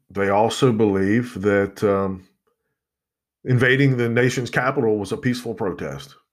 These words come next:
Or, actually, they, they've kinda changed it. Originally, they all thought, Well, it's just Antifa and Black Lives Matter, um, dressed up and disguised as Trump supporters. Well,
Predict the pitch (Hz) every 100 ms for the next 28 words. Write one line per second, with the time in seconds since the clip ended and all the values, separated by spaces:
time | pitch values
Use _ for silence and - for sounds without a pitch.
0 | _ _ _ _ _ _ _ _ _ _
1 | - 160 180 170 147 135 143 143 - 135
2 | 143 170 156 147 127 120 123 120 - 185
3 | 117 - - 120 110 87 87 - _ _
4 | 113 135 202 185 139 120 110 107 107 107
5 | 101 104 110 107 - 131 - 104 107 127
6 | 117 110 104 98 101 98 90 98 92 98
7 | 104 104 92 92 _ _ _ _ _ _
8 | _ _ _ _ 62 80 90 87 85 -
9 | _ _ _ _ _ - 131 120 - 117
10 | 98 101 92 - - 110 104 92 82 78
11 | - 139 98 90 87 78 71 - 107 107
12 | 107